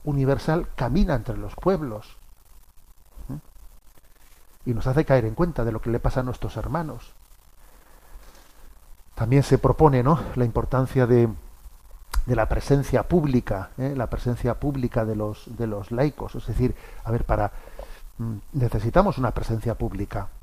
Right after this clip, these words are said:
¿eh? No, no podemos cerrarnos, cerrarnos en, en los cuarteles,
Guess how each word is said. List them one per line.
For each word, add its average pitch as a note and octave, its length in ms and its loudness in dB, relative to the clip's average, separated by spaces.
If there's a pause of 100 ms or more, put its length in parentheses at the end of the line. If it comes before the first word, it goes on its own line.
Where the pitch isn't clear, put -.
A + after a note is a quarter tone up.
(120)
¿eh? C3 160 -10 (140)
No, B2+ 220 -6
no B2 100 0
podemos F3 420 2
cerrarnos, A2+ 760 0 (440)
cerrarnos A#2 800 0
en, A2+ 300 0
en A#2+ 280 -4
los A2+ 160 -6
cuarteles, G2+ 640 -4